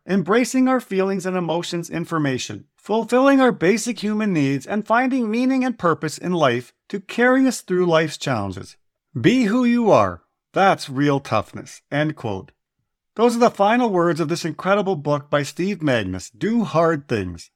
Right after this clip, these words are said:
The podcast today only touches on a small portion of the insights Magnus shares in this book,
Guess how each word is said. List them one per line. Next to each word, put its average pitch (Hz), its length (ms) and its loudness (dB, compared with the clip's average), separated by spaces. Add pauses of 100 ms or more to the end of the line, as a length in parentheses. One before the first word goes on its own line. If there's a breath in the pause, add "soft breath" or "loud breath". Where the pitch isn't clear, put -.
(100)
The - 80 -6
podcast 202 600 0
today 165 380 0
only 233 320 0
touches 160 420 -2
on 156 100 0
a 151 60 -4
small 175 460 0
portion 156 440 -2
of 143 120 -2
the 156 100 0
insights 131 540 -2
Magnus 156 400 -2
shares 156 320 -2
in 143 60 0
this 135 160 -2
book, - 340 -10